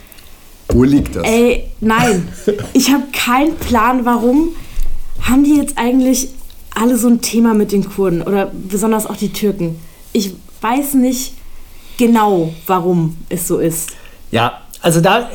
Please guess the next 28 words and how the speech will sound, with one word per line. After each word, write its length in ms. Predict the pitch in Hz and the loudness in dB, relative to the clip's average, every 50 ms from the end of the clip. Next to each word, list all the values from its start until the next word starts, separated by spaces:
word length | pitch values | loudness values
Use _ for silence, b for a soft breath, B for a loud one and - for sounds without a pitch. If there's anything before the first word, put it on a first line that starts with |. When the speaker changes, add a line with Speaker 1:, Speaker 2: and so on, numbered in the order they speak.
| 175 165 160 | -6 -2 0
Speaker 1:
da 140 | 165 170 | 2 4
muss 220 | 214 220 196 165 202 | 4 4 4 4 4
man 280 | 196 180 170 180 180 170 - | 4 4 2 2 0 -4 -4
vielleicht 380 | - - 165 165 160 160 - | 0 2 4 4 4 4 2
wirklich 200 | 165 165 180 165 - | 2 2 2 2 2
schon 260 | - 170 160 160 160 | 2 2 2 2 0
als 360 | - - 143 139 - - - | 0 0 0 0 0 -2 -2
allererstes 880 | - 120 143 165 180 175 165 139 131 131 139 160 160 - - 160 - - | -2 -2 0 2 2 2 0 0 0 0 0 0 0 0 0 0 -2 -2
einhaken, 1200 | - 120 123 135 151 160 160 147 127 131 131 135 139 147 143 143 - 147 147 147 143 135 120 107 | -2 -2 0 0 2 2 0 0 0 0 0 0 0 0 -2 -2 -2 -2 0 0 0 0 0 0
weil's 520 | 113 110 120 127 139 147 151 160 147 - - | 2 2 2 4 4 4 2 2 0 0 -2
natürlich 380 | 143 131 123 - 147 135 135 | -2 -2 0 0 0 0 0
auch 120 | 135 139 - | -2 -2 -2
von 140 | - 120 113 | -2 -2 0
türkischer 440 | 110 123 127 135 135 - - 120 | 0 0 0 0 -2 -2 -2 -2
Seite, 380 | 107 - 110 120 151 160 165 143 | -2 0 0 0 0 0 0 0
und 80 | 117 110 | -2 0
zwar 200 | - 131 117 107 | 0 0 -2 -2
zu 120 | - - 113 | 0 -2 -2
Recht 500 | 104 101 110 131 127 - - - - - | 0 0 0 0 0 -2 -8 -10 -8 -6
auch 260 | 131 139 139 131 113 | -2 -2 -2 -2 -2
von 200 | - - 143 139 | -4 -4 -4 -2
türkischer 400 | 117 123 127 120 127 120 - 131 110 | 0 0 0 0 0 -2 -2 -2 -4
Seite 440 | 98 95 101 113 101 123 117 95 98 | -2 -2 -2 -2 -2 -2 -2 -2 0
heißt, 300 | 107 120 123 117 - 120 | 0 0 0 0 -2 -4
hey, 300 | 98 107 135 143 127 - | -2 0 2 2 0 0
das 200 | - 113 104 - | -2 -4 -4 -4
ist 360 | - - 175 160 160 - - - | -2 0 0 0 0 -2 -8 -8
kein 560 | - 113 113 113 117 123 127 139 143 131 | -4 -4 -2 0 0 0 0 0 -2 -4